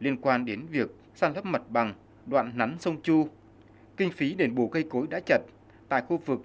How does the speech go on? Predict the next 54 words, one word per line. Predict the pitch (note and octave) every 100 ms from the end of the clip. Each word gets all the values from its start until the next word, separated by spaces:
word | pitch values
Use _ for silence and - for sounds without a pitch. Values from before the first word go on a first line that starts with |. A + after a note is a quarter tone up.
| -
nắn | A#2+ B2+ F3
dòng | A2
sông | - C#3
Chu | C3+ C#3+ C#3 -
cho | C3
các | A#2 G3+
hộ | E3 G2+
dân. | - A#2+ - - _ _ _ _ _ - -
Đối | D3 C3+
với | F3+
xã | F3
Phú | F3+
Tiến, | F#3 C#3 C#3 G#3 - -
có | D#3+
năm | E3+
ý | D#3+
kiến, | E3 C3+ C3
kiến | D#3+ D3+
nghị | F#3
của | - G2
cử | A2 G2
tri, | C#3 C#3 C3 - - -
chủ | C3
yếu | B2+ A#2+ F#3 E3+
liên | D3+
quan | - D3+
đến | A#2+ D3+
việc | C#3+ A2 - -
nâng | E3 E3
cấp | A3 A3 - -
đường | C#3 G#2+
điện | B2+ A#2+ - -
tại | A#2+
địa | A#2 A2+
phương. | - D3 C3+ - - -
Các | G3
ý | F#3
kiến | C#3 B2+ E3+ G3+
đã | F#3+
được | D3
các | F3+ -
cơ | D#3 -
quan | D3
chuyên | B2 C#3+
môn | C3 C#3
trả | - F2+
lời, | G#2 G2+ - - - -
cử | D3
tri | B2 E3 D#3+ -
cũng | C3+ F3+
đồng | E3 F#2+
tình, | G#2+ B2+
nhất | -
trí. | B2+ A2